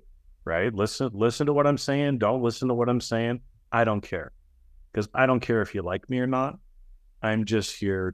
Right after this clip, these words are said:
to tell you what's on my mind, what I'm seeing, right? Because I don't like people in pain. And that's why when, when people don't listen, a lot of <laughs> times they end up in pain.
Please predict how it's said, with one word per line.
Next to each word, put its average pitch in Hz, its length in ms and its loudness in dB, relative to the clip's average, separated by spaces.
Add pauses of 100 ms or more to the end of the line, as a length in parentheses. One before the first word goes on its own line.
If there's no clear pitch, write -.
to 90 520 -4 (400)
tell 90 220 -4
you 107 160 0
what's 110 420 0
on 107 180 0
my 120 100 2
mind, 139 300 0 (180)
what 87 140 -4
I'm 98 160 0
seeing, 120 540 -2 (300)
right? 90 340 -2
Because 95 400 -2 (680)
I 123 140 4
don't 160 260 2
like 98 400 0
people 101 440 -4
in 87 180 -4
pain. 82 580 -10 (1200)
And 98 140 -2
that's 104 240 -2
why 110 160 6
when, 104 380 0
when 104 260 0
people 131 680 0 (240)
don't 131 300 4
listen, 98 460 -4 (180)
a 87 60 -12
lot 117 260 4
of 143 160 0
<laughs> - 80 -16
times 120 380 0
they 110 180 0
end 113 140 0
up 104 120 -4
in 101 140 0
pain. 92 340 -4